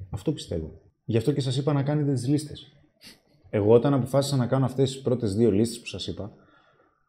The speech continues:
νόμιζα ήταν εύκολο. Αλλά όσο περισσότερο άρχισα να το αξιολογώ και να το κάνω, μου βγήκε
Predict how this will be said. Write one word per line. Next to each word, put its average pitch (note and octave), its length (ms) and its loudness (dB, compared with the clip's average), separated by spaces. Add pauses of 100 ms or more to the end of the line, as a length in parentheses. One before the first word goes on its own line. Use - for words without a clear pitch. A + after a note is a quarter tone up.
(380)
νόμιζα C#3 320 4
ήταν D#3 180 2
εύκολο. F2+ 480 -2 (200)
Αλλά A2+ 160 2
όσο C3 180 0
περισσότερο C3+ 440 2
άρχισα C3+ 260 0
να A2+ 100 -2
το G#2+ 160 0 (120)
αξιολογώ G#2 640 2
και C3 100 0
να A#2 100 0
το F#2+ 80 -2
κάνω, G2+ 260 -2
μου A2 140 0
βγήκε C#3+ 480 2